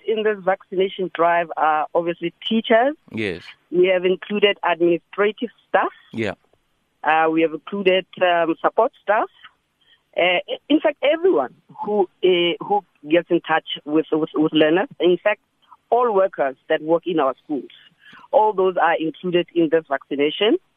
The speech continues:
Speaker 1: In terms of the E C D teachers, we only vaccinate our grade R teachers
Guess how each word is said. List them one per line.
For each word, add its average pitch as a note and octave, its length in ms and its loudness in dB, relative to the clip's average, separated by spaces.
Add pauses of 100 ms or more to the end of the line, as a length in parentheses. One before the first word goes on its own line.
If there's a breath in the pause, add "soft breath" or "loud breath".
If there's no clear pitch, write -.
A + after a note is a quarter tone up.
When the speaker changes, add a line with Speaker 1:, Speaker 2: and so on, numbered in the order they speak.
(420 soft breath)
Speaker 1:
In G#3 120 2
terms D4 240 2
of D4+ 120 0
the B3 180 2
E B3+ 200 0
C A#3 280 0
D G3+ 440 -2
teachers, F#3+ 400 2 (840)
we A3 240 2 (200)
only D4 340 2
vaccinate F#3 880 0 (180)
our E3 380 2 (140)
grade D#3+ 260 -8 (140)
R G#3+ 300 0 (180)
teachers C3+ 420 -8